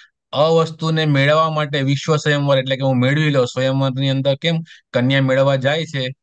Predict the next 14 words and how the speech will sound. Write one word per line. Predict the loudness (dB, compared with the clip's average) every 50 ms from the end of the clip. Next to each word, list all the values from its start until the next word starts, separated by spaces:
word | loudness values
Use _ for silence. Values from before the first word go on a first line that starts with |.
| _ _ -8
એવી | -4 -2 0 0
રીતે | 0 0 0 -2 -2
આ | 0
વિશ્વમાંથી | -2 -2 -4 -4 -2 0 0 0 0 0 -2 -2
હું | -2 0
બધું | -2 -2 0 -2 -2 0 0
મેળવી | 0 0 0 0 0 0 2
લઉં, | 2 2 2 0
મેળવી | 0 0 0 0 0 0
લઉં. | 2 2 2 0 -2 -6 _ _ _ _
અવસ્તુનો | -2 0 2 2 2 0 -2 -4 -6 -4 -2 -2 -2 -2 -2 -4 -6 -8 -14 _ -4
વિશ્વ | -2 -2 0 0 0 -2 0
સ્વયંવર | 0 0 -2 0 0 -2 -2 -4
છે. | -4 -8 -10 -10